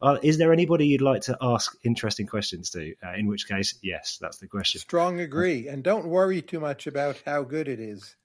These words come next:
Speaker 2: I
Speaker 1: Mm.
Speaker 2: don't think it makes it better. You become
Speaker 1: Yeah.
Speaker 2: too mannered and you're, like, trying to engage with them as if that's a meaningful notion. No.
Speaker 1: <laughs> Yeah. And, and actually, it's funny because I think when I've,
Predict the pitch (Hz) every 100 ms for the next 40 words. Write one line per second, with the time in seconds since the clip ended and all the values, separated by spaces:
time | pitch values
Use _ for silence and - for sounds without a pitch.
0 | _ _ _ - 151 156 117 - 180 180
1 | 151 156 - 147 - 147 131 110 _ -
2 | _ - 147 151 180 117 104 180 151 143
3 | 156 151 143 131 - _ _ 180 156 165
4 | 156 139 - 170 165 156 156 151 131 123
5 | 131 147 156 120 - 143 139 156 135 135
6 | 147 135 143 156 147 - 139 143 143 143
7 | 123 139 135 139 131 143 131 139 254 190
8 | 113 _ _ _ _ _ 104 - - -
9 | 135 131 - - - - - - - -
10 | 147 151 165 147 - 143 151 160 165 127
11 | 120 110 117 143 135 107 104 123 117 175
12 | 139 156 147